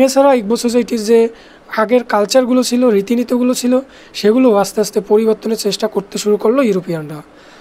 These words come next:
এবং এরপরে ইউরোপিয়ানরা আস্তে আস্তে আশেপাশে গ্রামের যে ভাষা, সেই ভাষা সম্পর্কে জানতে পারলো। এবং এরপরে ইউরোপিয়ানরা ভাবলো যে আশেপাশের লোকজন, এই নাইজেরিয়ার লোকজনদের যদি তাদের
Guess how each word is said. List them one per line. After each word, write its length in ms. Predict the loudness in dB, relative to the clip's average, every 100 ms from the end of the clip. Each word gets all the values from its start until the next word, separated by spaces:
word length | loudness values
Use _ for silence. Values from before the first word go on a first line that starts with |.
| -6 0
এবং 100 | 2 2
এরপরে 240 | 2 0 2
ইউরোপিয়ানরা 500 | 0 2 0 2 0 0 -6 -12 -8
আস্তে 160 | -6 -4
আস্তে 120 | -2 0
আশেপাশে 340 | 0 -2 -2 -2 0
গ্রামের 300 | 0 0 0
যে 60 | 0 -2
ভাষা, 260 | -4 0 0 -2 -10 -20 -20 -14
সেই 180 | -4 -2 -2
ভাষা 200 | -2 -2 -2
সম্পর্কে 280 | 0 0 0
জানতে 200 | 0 -2 0
পারলো। 240 | 2 2 0 0
এবং 100 | 0 2
এরপরে 200 | 2 2 2
ইউরোপিয়ানরা 420 | 0 2 0 0 0
ভাবলো 200 | 2 2 4
যে 80 | 2 0 -6 -14 -6
আশেপাশের 400 | -4 -2 0 0 2
লোকজন, 280 | 2 2 2 2
এই 60 | -2
নাইজেরিয়ার 380 | -2 0 2 2
লোকজনদের 400 | 0 -2 0 0 0
যদি 180 | -2 -2 -4 -10 -20 -12 -4
তাদের 200 | 0